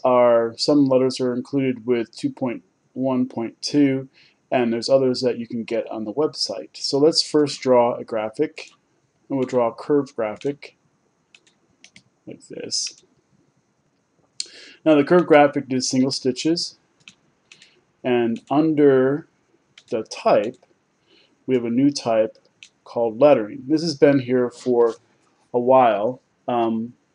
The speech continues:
but now we have more letterings in the store, so it's more interesting. So we choose lettering, and then in the object browser, we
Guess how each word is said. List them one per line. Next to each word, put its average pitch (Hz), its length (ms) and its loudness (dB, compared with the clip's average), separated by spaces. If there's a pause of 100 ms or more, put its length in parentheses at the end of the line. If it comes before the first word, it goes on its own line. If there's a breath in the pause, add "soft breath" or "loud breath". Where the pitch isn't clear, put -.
(220)
but 127 140 2
now 143 180 4
we 135 80 0
have 131 180 2
more 131 220 2
letterings 120 500 -2
in 113 100 -14
the 110 60 -14
store, 110 360 -4
so 117 200 -4
it's 110 140 -8
more 110 220 -4
interesting. - 580 -12 (560 soft breath)
So - 140 -8
we 117 120 -4
choose 156 360 0
lettering, 127 500 0 (640)
and 123 240 -2
then 131 460 2 (360)
in 131 280 2
the 123 240 -2
object 120 340 -12
browser, 113 460 -4
we 127 160 -6